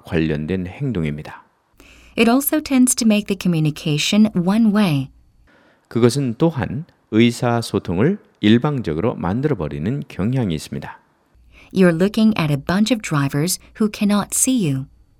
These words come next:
Speaker 1: 즉, 여러분은 여러분을 볼 수 없는 다수의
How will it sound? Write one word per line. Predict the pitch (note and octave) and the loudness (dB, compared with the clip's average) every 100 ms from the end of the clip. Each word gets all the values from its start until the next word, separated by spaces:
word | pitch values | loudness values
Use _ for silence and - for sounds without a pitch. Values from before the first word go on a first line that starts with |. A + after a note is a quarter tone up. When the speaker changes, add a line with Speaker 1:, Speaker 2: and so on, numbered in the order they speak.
| _ - | _ 4
Speaker 1:
즉, | D#3+ - | 4 4
여러분은 | G2 F#2+ B2 B2+ F#2 F3+ _ _ | 6 6 6 4 -2 -4 _ _
여러분을 | F#2+ F#2+ G#2 A#2+ D#3 C#3 | 6 8 8 4 2 2
볼 | F#2+ F2+ | 2 2
수 | F#2 | 2
없는 | F2 F#2+ F#2 D#3 | 0 0 -4 -8
다수의 | - F2 - F#2 G#2 | -6 -6 -2 2 2